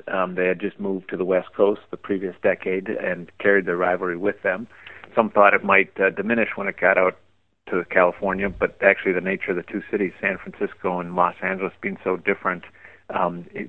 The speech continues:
seemed to intensify the rivalry. Those games were games the players never forgot.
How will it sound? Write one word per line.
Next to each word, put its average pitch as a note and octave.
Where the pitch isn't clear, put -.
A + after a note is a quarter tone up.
seemed A#2
to G2+
intensify F#2
the E2
rivalry. E2+
Those G#2
games G2+
were F#2+
games F#2+
the -
players F#2+
never F#2
forgot. F#2